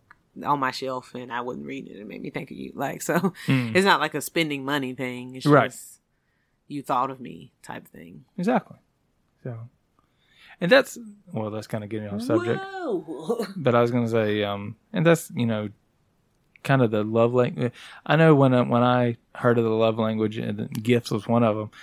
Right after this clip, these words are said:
Speaker 2: and I was like, "Well, that's just selfish." But
Speaker 1: Yeah, you're
Speaker 2: it
Speaker 1: judgmental.
Speaker 2: <laughs> But, you know, that, that explains it. It's like, you know, it's just, I just want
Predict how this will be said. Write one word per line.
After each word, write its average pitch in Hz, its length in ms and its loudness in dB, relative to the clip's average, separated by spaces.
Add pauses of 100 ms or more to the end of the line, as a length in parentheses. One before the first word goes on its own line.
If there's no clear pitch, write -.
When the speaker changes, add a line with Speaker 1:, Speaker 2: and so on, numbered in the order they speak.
(160)
Speaker 2:
and 120 60 -2
I - 20 0
was 104 100 -4
like, 113 100 -4
"Well, - 80 -8
that's 247 140 2
just - 240 -8
selfish." - 600 -4 (600)
But 120 280 2
Speaker 1:
Yeah, 139 160 -14
you're 147 220 -8
Speaker 2:
it 143 180 4
Speaker 1:
judgmental. 147 500 -12
Speaker 2:
<laughs> - 1120 0
But, 151 280 2 (240)
you 147 160 -2
know, 117 260 -2
that, 139 340 -2
that 135 180 2
explains 110 500 -4
it. 120 160 -2 (240)
It's 135 180 -4
like, 113 280 0
you 127 60 0
know, 117 160 2
it's 120 100 -2
just, 151 260 -2
I 131 100 0
just 135 220 -6
want 120 220 -2